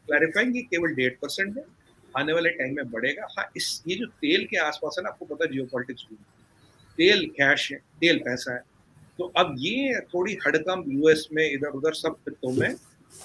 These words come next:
बढ़ गई है। और जहाँ तक सऊदी अरबिया और, अ, चाइना का ताल्लुक, तो अब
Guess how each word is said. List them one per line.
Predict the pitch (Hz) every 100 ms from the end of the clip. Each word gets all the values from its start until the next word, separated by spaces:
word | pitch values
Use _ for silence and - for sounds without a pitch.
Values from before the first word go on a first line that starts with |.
| - -
बढ़ | 175 175
गई | 135 123
है। |
और | 139 147 139
जहाँ | 139 147
तक | 156 -
सऊदी | 151 -
अरबिया | 151 147 135 151
और, | 139 139
अ, | - 131 127 120 117 - - - -
चाइना | - 123 139
का | 143 -
ताल्लुक, | - 123 151 - - - - - - _ 190
तो |
अब | 185 - 190